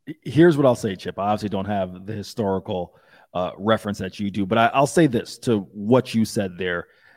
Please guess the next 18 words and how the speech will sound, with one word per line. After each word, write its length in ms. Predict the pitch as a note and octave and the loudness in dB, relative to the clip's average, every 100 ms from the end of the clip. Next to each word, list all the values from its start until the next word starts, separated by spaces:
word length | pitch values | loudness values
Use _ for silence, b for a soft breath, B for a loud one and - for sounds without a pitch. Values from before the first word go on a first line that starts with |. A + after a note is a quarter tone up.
| b _ _ _ _ _ - | b _ _ _ _ _ -2
I 580 | C3+ F3+ G#3+ A3 A3 - _ _ _ _ _ _ _ | 4 8 8 6 4 -2 _ _ _ _ _ _ _
am 220 | C#3 B2 | 0 0
going 560 | G#2 B2+ C#3 C#3 C3+ B2+ | 0 2 4 4 2 0
to 580 | - A#2 A2+ A2 G#2+ G2+ - _ _ _ _ _ _ _ | -4 -4 -2 -2 -4 -6 -12 _ _ _ _ _ _ _
take 420 | - F#2 D#3 F#3+ | -4 0 0 -2
it, 400 | G2 F2+ - - _ _ b b b b b b b - | -6 -8 -10 -20 _ _ b b b b b b b 0
but 400 | C3 B2 - _ - | 2 2 0 _ -14
the 200 | G#2+ A#2+ | -2 0
reason 440 | A#2 D3 F#3 E3 | 2 2 0 0
why 160 | C#3 C3+ | 2 2
I 60 | |
can 160 | C3+ B2 | 2 -2
understand 540 | B2+ A#2+ A2+ C3 A#2+ | -2 -2 -2 -4 -4
taking 380 | - A#2 G#2+ A2 | -4 -6 -4 -6
both 280 | G2+ A2 G#2+ | -2 -4 -4
sides 400 | - G2+ G2 F2+ | -6 -4 -4 -8
is 140 | F2+ | -14
this. 460 | E2+ E2 - - _ | -12 -12 -14 -20 _